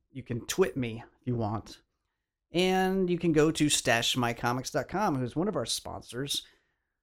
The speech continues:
Great website, great people. Go on there, sign up for the forums, and check out the podcast section. You can comment about our episodes below there.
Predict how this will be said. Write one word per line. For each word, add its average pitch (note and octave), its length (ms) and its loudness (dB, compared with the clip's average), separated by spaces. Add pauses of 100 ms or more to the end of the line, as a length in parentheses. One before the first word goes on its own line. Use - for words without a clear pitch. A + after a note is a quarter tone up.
(240)
Great E3 300 2
website, C#3 480 0
great D3 300 0
people. C#3+ 500 -2 (480)
Go C3+ 140 4
on C3+ 180 0
there, C3+ 160 -2
sign C3 300 0
up C3+ 100 -8
for C3 100 -6
the A#2 100 -10
forums, B2+ 480 -4
and A#2 140 -8
check B2+ 220 -10
out B2 160 -4
the - 60 -10
podcast C3+ 480 -2
section. A#2 560 -2 (400)
You C3 80 -2
can C3 180 0
comment D#3+ 540 2
about A#2+ 240 2
our B2 180 4
episodes B2 540 -2
below D#3+ 320 0
there. A#2 340 -4